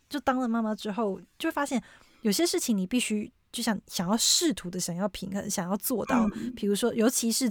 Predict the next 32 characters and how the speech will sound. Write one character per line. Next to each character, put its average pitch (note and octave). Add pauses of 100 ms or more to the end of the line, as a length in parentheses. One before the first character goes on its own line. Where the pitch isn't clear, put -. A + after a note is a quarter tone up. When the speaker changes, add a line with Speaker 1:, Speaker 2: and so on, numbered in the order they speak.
Speaker 1:
针 A3+
对 B3 (460)
有 F#3+
关 A3+
于 F#3
小 -
孩 G3+
子 G3
的 F#3+
事 G3
情， F#3+
教 A3
育 G#3
也 F3+
好， F#3
日 A#3
常 F#3
生 G3
活 G#3
也 -
好， G3
你 G3
都 G#3+
会 A3
希 G3+
望 G3
做 F#3
到 F#3+
好 -
嘛。 G#3+ (400)
可 C#4
是 B3+